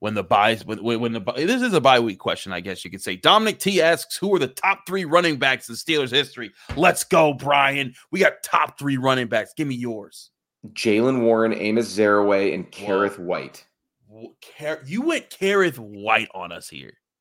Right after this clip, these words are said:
Speaker 2: Look up his, look up his numbers. He averaged more than five yards a carry
Speaker 1: You, you, sir,
Speaker 2: in his
Speaker 1: are
Speaker 2: Steelers career.
Speaker 1: disrespecting Mwelde Moore.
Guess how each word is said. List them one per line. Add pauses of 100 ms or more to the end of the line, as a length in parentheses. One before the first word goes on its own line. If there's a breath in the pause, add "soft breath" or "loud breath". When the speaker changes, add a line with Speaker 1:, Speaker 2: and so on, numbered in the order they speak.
(140)
Speaker 2:
Look
up
his,
look
up
his
numbers.
He
averaged
more
than
five
yards
a
carry (280)
Speaker 1:
You,
you,
sir,
Speaker 2:
in
his
Speaker 1:
are
Speaker 2:
Steelers
career.
Speaker 1:
disrespecting
Mwelde
Moore.